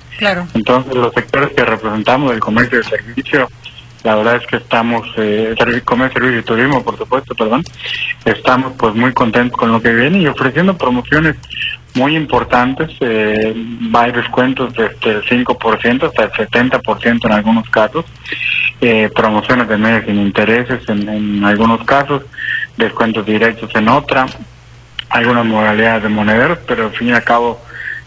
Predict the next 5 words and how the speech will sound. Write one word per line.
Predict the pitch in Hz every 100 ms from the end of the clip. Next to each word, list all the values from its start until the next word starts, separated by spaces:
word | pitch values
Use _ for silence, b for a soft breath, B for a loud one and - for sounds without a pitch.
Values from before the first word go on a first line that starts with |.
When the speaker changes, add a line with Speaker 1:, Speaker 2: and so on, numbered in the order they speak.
| -
Speaker 2:
siempre | 127 117 113 - 113
descuentos | 107 104 - 120 104
muy | 120 117
interesantes. | 110 120 123 123 139 139 175 - - B B B - -
Eh, | 131 120 117 117 117 117